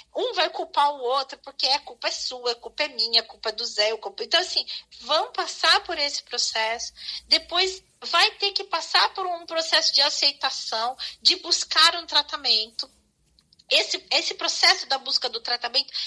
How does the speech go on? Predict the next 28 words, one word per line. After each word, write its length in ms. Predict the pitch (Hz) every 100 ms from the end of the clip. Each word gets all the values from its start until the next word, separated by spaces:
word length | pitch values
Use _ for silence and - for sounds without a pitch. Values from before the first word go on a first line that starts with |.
| -
também 480 | - 349 330 349 330
inclui 380 | 311 - 285 285
a 60 | 285
questão 360 | 285 - 269
de 100 | 262
discutir 500 | - - 302 - 294
financeiramente, 960 | - 277 262 - 262 254 254 233 247 -
discutir 460 | - - 254 - -
se 140 | -
você 320 | 254 262 277
tá 160 | - -
pronto 500 | _ 240 262 311 -
pra 160 | 233
passar 280 | 226 226 240
por 180 | - 220
isso. 280 | 233 240 - - - -
Por 200 | - 415
isso 480 | 320 311 370 - 233
que 180 | - - _
todo 320 | - 359 427 381
esse 220 | - -
processo, 680 | - 233 - 269 277 - 226 - - _ -
é, 680 | 220 214 214 208 208 208 202 _
todos 380 | 330 381 359 -
os 160 | - -
médicos 460 | 269 302 - 294
deviam 520 | - 320 294 294 339
sugerir 720 | 370 - 349 311 262 226 262